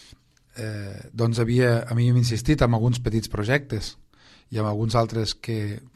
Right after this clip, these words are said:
també amb, amb complicitat en este cas, no? En la cofradia de pescadors, que és qui, el port és el, també és el qui hem d'anar de la mà, doncs una de les coses, de les coses que vam plantejar i que es va, eh, posar damunt de la taula era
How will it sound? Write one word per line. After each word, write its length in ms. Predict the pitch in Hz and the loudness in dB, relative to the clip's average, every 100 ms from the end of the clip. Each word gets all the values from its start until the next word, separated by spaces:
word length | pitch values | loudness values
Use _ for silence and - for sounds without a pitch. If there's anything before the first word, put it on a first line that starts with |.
| - | -16
també 340 | - 113 120 127 | -4 0 2 2
amb, 340 | 120 110 107 - | 2 0 -6 -8
amb 160 | 120 120 | -4 -2
complicitat 560 | 117 117 117 - 123 | -2 -2 -4 -2 0
en 80 | 123 | 0
este 200 | 120 113 | 0 0
cas, 340 | 147 147 - 117 | 4 4 2 -4
no? 200 | 113 151 | -4 -2
En 80 | 127 | -2
la 80 | 117 | -2
cofradia 580 | - 107 110 151 127 107 | -4 -2 0 2 0 -2
de 60 | 107 | -6
pescadors, 540 | 113 - 113 147 147 | -8 -6 -2 -2 -4
que 180 | - 117 | -6 -6
és 80 | - | -6
qui, 300 | - 120 107 117 - - - - - - - | -8 -6 -6 -8 -20 -20 -20 -20 -20 -18 -8
el 140 | 107 107 | -8 0
port 320 | 120 120 113 | 0 0 -4
és 220 | 113 110 | -4 -4
el, 140 | 110 107 101 - - _ | -4 -6 -8 -14 -20 _
també 320 | 107 113 127 113 113 | -6 -2 -2 -2 -8
és 100 | 104 110 | -10 -10
el 100 | 110 - | -12 -6
qui 140 | 113 | -4
hem 100 | 117 | -2
d'anar 180 | 117 117 | -2 -2
de 80 | 110 | 0
la 80 | 110 | 2
mà, 140 | 147 175 214 - - - - _ - | 4 2 -2 -16 -20 -20 -20 _ -4
doncs 220 | 123 120 | -2 -2
una 220 | 131 131 | 0 4
de 80 | 131 | 4
les 80 | - | 2
coses, 400 | - 131 139 131 127 | -2 -2 0 0 0
de 80 | 120 | -2
les 100 | 117 | 0
coses 260 | 139 127 117 | 0 0 0
que 100 | 120 | 0
vam 160 | 117 | 0
plantejar 460 | 120 120 120 120 131 | 0 0 0 0 -2
i 60 | 123 | -2
que 100 | 117 | -2
es 60 | 110 | -4
va, 100 | 113 110 107 | -4 -4 -8
eh, 800 | 107 117 113 104 104 113 117 117 | -14 -16 -16 -16 -18 -20 -20 -10
posar 220 | 110 113 | -4 -2
damunt 160 | 120 120 | -2 -2
de 80 | |
la 60 | 120 | 0
taula 180 | 123 127 | 2 2
era 140 | 139 | 2